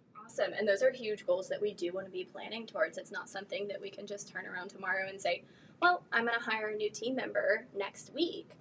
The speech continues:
It takes time and it takes planning to make sure that that happens smoothly and efficiently and isn't a huge just drain of your time and energy. Um, so let's maybe talk about your onboarding process first,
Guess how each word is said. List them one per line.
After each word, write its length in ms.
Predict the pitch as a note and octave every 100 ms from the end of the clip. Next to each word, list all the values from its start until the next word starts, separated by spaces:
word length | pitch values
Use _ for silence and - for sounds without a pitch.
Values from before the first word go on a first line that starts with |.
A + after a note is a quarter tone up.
| - - -
It 180 | A#3 -
takes 300 | G3 - -
time 320 | - G3 A#3
and 100 | A#3+
it 120 | -
takes 420 | - F#3+ F#3+ -
planning 540 | - D3+ A3 D4 G3 G3+
to 140 | G#3
make 200 | G3+ -
sure 200 | - G#3
that 100 | G#3
that 160 | G#3 -
happens 400 | - F#3 G3+ G#3
smoothly 540 | - F#3+ F#3 G#3 A#3+
and 100 | A#3
efficiently 540 | G3+ G#3 - G#3 B3+ B3+
and 200 | F#3 - -
isn't 280 | G3+ G#3 G3+
a 80 |
huge 680 | G3 - - G#3+ G3+ F#3+ F#3
just 280 | - F3+ - - - -
drain 340 | F#3 - F3+
of 140 | G#3 -
your 140 | C3+
time 300 | - - -
and 100 | -
energy. 520 | - - - G#3 - - - - - -
Um, 360 | - - - -
so 560 | - A3 G3 F#3+ G3 -
let's 440 | G3 F#3 G#3+ -
maybe 260 | B3+ D4+ F#4+
talk 240 | - -
about 520 | - F3+ F3 F#3+ F#3+ - - -
your 220 | G3 - -
onboarding 640 | D3 - - - - -
process 500 | - - - - -
first, 520 | - - - - -